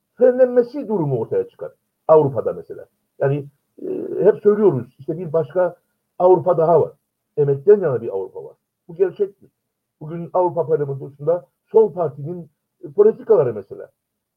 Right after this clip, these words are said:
Bir başka Avrupa'nın da bize habercisidir. Bugün çevreciler var. Yani çevre konusunda gerek dünyanın içine düştüğü, e, durumlar, e, gerekse işte bugün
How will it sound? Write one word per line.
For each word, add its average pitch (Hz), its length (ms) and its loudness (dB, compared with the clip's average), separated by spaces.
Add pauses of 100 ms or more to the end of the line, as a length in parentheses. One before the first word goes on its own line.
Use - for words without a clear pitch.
(180)
Bir 202 140 -10
başka 170 300 -4
Avrupa'nın 156 640 -6
da 208 280 2
bize 196 300 -4 (180)
habercisidir. 170 640 0 (580)
Bugün 175 220 -8
çevreciler 196 600 6
var. 131 200 -2 (720)
Yani 127 180 -12
çevre 151 360 0
konusunda 131 400 -14
gerek 151 360 -6
dünyanın 165 420 -6
içine 156 320 -12
düştüğü, 151 400 -16 (460)
e, - 40 -18
durumlar, 175 640 -4 (680)
e, 160 80 -10 (600)
gerekse 175 580 0
işte 156 220 -8
bugün 170 340 -8